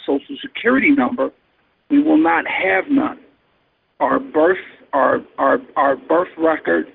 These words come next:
our baptismal record will be in our spiritual names, okay? And those were the things that we could submit in lieu of,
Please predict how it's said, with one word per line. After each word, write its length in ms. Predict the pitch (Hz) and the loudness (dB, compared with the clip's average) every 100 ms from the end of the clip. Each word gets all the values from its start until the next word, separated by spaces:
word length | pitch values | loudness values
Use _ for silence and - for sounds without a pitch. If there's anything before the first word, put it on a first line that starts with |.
| _ _ _ _ | _ _ _ _
our 320 | 131 131 123 | 0 0 0
baptismal 840 | - 151 156 156 - 196 196 165 | -2 0 0 -2 0 0 0 0
record 380 | 147 139 - 139 - | 2 0 0 -4 -2
will 160 | 277 | -6
be 200 | 139 151 | 0 2
in 80 | 147 | 4
our 160 | 139 - - | 4 0 -4
spiritual 440 | - - 285 - | 0 2 0 -4
names, 320 | 139 143 120 - _ - _ _ _ _ _ - - | 0 2 2 -4 _ -20 _ _ _ _ _ -16 -10
okay? 320 | - 139 139 147 - _ _ - | -4 0 2 0 -4 _ _ -2
And 220 | 139 139 | 0 2
those 240 | 170 180 180 | 4 2 2
were 100 | 175 | -2
the 160 | 143 123 | -2 -4
things 300 | 180 170 - - | 0 0 -2 -2
that 200 | 143 - | -2 0
we 260 | 147 151 - | 2 0 0
could 240 | - 139 - - | 0 0 -2 -8
submit 480 | 143 139 190 185 - _ _ _ _ _ - - - | -6 -2 0 0 -4 _ _ _ _ _ -12 -12 -4
in 260 | - 135 - | 0 2 4
lieu 240 | 190 214 | 2 2
of, 260 | 147 131 | 2 0